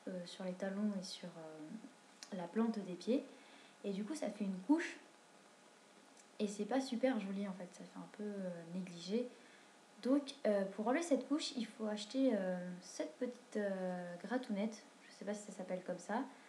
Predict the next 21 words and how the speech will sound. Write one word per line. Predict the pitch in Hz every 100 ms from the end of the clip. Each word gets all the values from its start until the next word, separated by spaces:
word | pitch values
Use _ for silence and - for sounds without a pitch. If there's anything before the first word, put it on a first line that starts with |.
| - - - - -
Euh, | 208 202 196
vous | 214
la | 233
trouvez | 220 220 214
n'importe | 294 277 262 -
où, | 196 208
dans | 202
les | 190
pharmacies, | 214 208 196 - - 185 190
grandes | 190 190 208
surfaces, | 214 - 196
tout | 196
ça. | 180 208 220
Là, |
c'est, | 208 180
c'est | - 185
une | 185 175 170
Scholl. | - 202 262 220 - - - - - - - - -
Euh, | 202 185 185 180 180 180
voilà. | 175 175 190 220 - -
Et | 214 208